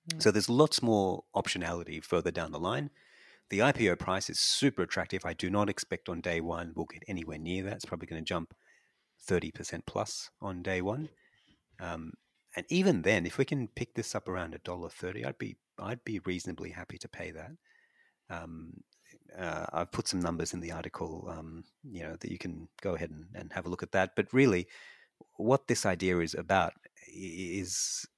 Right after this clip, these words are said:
Speaker 2: is identifying a, a company, a, a management with, with real entrepreneurial flair, with a great track record, and with every incentive in the world to do well. Um, one of the best things about the I P O is that no, not a single insider is selling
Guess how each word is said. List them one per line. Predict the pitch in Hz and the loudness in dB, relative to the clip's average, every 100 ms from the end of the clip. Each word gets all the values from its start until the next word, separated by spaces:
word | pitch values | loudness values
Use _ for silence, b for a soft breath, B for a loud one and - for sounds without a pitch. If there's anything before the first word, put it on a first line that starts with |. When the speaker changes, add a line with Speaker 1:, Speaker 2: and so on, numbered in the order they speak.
| - | -14
Speaker 2:
is | - | 0
identifying | 90 92 101 - 90 85 85 | 4 6 6 4 0 -2 -4
a, | 82 - | -8 -6
a | 95 | -4
company, | 95 85 85 85 | -4 -4 -6 -6
a, | 90 87 | -6 2
a | |
management | 92 92 82 85 - | 4 4 2 -4 -4
with, | 87 - _ B B _ | -6 -8 _ B B _
with | 92 95 | 0 6
real | 113 107 82 82 - | 10 10 8 4 0
entrepreneurial | 92 - - 87 80 80 | 0 -2 -4 -4 -4 -4
flair, | - 87 80 78 90 _ _ _ | -4 0 2 2 -2 _ _ _
with | 85 85 | -6 -4
a | |
great | 85 101 95 | 6 6 6
track | - 78 | 4 2
record, | 85 78 80 78 - - - | 2 0 0 -2 -6 -16 -12
and | 85 | -8
with | 82 - | -6 0
every | 98 92 82 80 - | 0 0 -4 -6 -10
incentive | - - 85 87 | -4 -2 0 -2
in | 82 | -2
the | 78 | -2
world | 82 78 78 - | 0 0 -2 -6
to | 82 78 76 | -4 -4 -4
do | 85 80 | -6 0
well. | 85 80 - b b b b b | 0 0 -4 b b b b b
Um, | 92 87 87 - - - _ _ 107 | -8 -6 -8 -12 -18 -18 _ _ -4
one | 110 | 0
of | 120 | 4
the | 98 | 6
best | 110 - | 6 4
things | 110 90 | 2 2
about | 90 90 | 0 0
the | 92 | 0
I | 90 | 0
P | - 107 | 0 -2
O | 156 | 0
is | 107 | 0
that | - - | -2 -4
no, | 92 92 104 107 | -6 -4 -2 -2
not | 104 92 | -2 -2
a | |
single | - - 113 107 104 | 0 2 2 2 0
insider | 92 85 82 82 82 113 - _ _ - | 0 -4 -4 -4 -6 -8 -10 _ _ -8
is | 82 | -2
selling | - 87 92 | -2 -2 -8